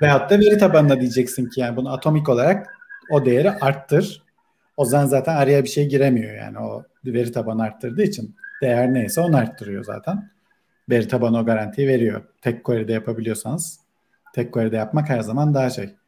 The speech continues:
log'lara girmeden. Ee, update counters da onu tek query'de yapma şeyi. Ama başka yöntemleri de vardır eminim.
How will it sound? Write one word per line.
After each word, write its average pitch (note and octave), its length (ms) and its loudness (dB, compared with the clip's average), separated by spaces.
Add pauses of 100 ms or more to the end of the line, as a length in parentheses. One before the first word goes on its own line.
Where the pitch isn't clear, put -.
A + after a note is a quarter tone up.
(200)
log'lara A2+ 400 -4
girmeden. G2+ 580 -8 (500)
Ee, B2 60 -4 (200)
update C3+ 440 0
counters A2+ 400 -6
da E3 80 -2
onu C3+ 160 0
tek B2 220 -6
query'de A2 240 -6
yapma B2 260 -2
şeyi. C3+ 340 -6 (220)
Ama B2+ 180 -2
başka B2 280 -2
yöntemleri G#2 580 -6
de D3 60 -4
vardır G#2+ 300 -6
eminim. G2 300 -14